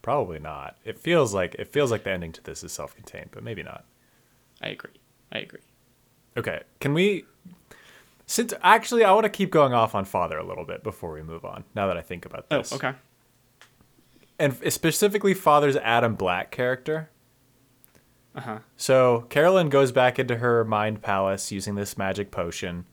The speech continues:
Speaker 1: and relives this memory about Adam Black being the creepiest neighbor of all time.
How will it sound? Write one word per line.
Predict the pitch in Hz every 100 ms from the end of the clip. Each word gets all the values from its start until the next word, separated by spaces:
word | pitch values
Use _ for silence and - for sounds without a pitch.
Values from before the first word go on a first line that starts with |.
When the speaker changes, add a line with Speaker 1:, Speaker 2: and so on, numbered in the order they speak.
| _ _ _ -
Speaker 1:
and | 113 101
relives | 104 104 104 98
this | 101 -
memory | 98 95 87 82 80 78 _ _ _ _ -
about | 90 90 87 -
Adam | 101 98 98
Black | 95 90 80 80 - _ _ _ _ _ _ _ 147 113 -
being | 311 294 175 120
the | 104 147
creepiest | - 190 196 160 131 -
neighbor | 113 117 113 101
of | 92
all | 90 82
time. | - 87 73 80